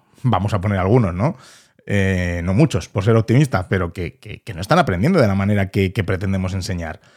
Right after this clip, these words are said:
Solo, mm, hablando y que ellos escuchen. No te escuchan,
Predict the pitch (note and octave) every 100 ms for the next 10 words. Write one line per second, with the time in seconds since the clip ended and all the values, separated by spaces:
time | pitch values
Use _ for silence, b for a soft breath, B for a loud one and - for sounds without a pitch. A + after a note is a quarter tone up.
0 | b b b b - - C3 B2+ A#2+ -
1 | B2+ B2 E2+ G#2+ A#2 A#2 A2+ A2 A#2 A2+
2 | G#2+ G2+ G2 - F#2+ E2+ E2 - _ -
3 | F2+ F2 G#2 C3 C#3+ G3 - A2 A2